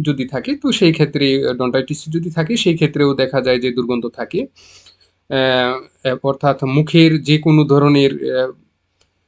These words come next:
আহ, মানে ব্যাকটেরিয়া বা জিভের উপর, আহ, ব্যাকটেরিয়া জমা হয়ে বা সংক্রমিত হয়ে যদি কোনো ধরনের প্রভাব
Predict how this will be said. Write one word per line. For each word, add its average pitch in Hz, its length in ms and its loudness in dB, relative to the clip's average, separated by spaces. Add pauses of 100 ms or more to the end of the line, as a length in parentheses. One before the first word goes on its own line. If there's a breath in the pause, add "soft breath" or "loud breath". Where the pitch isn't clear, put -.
(280)
আহ, 131 80 -6
মানে 127 160 -4
ব্যাকটেরিয়া 135 640 0
বা 131 140 0
জিভের 135 360 0
উপর, 135 300 2
আহ, 127 240 0
ব্যাকটেরিয়া 127 460 0
জমা 127 380 0
হয়ে 127 260 -2
বা 127 140 -2
সংক্রমিত 139 580 -2
হয়ে 147 340 2
যদি 135 220 -4
কোনো 131 220 -2
ধরনের 127 280 -4
প্রভাব 127 400 -2